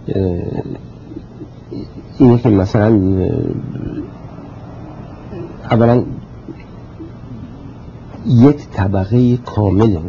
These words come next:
ایرانی یک مرتبه مهاجرت کنن، بی سابقه نیست تو تاریخ این.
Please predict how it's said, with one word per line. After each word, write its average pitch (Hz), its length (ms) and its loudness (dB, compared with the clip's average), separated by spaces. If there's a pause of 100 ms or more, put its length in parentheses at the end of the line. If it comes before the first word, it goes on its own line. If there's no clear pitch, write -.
ایرانی 98 640 4 (640)
یک 98 140 4
مرتبه 92 560 4 (240)
مهاجرت 95 560 2
کنن، 85 240 -6 (1500)
بی 127 100 8
سابقه 107 400 6
نیست 156 180 4
تو - 100 -12
تاریخ 101 280 0
این. 98 100 0